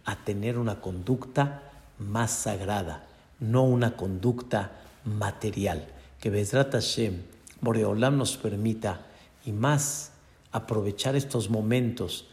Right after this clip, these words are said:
que no tenemos tantas cosas afuera para realmente empezar a cambiar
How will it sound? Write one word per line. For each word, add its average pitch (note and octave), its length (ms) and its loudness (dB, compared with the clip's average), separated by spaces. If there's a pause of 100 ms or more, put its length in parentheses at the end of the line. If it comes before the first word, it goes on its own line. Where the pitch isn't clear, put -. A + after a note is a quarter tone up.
(240)
que G2+ 120 -4
no C3 180 4
tenemos D3+ 440 2
tantas B2+ 420 0
cosas A#2 440 -2
afuera C#3 600 2 (380)
para F#2 220 -4
realmente A2+ 1040 0 (300)
empezar A2+ 540 0
a C3 100 -2
cambiar A2 680 0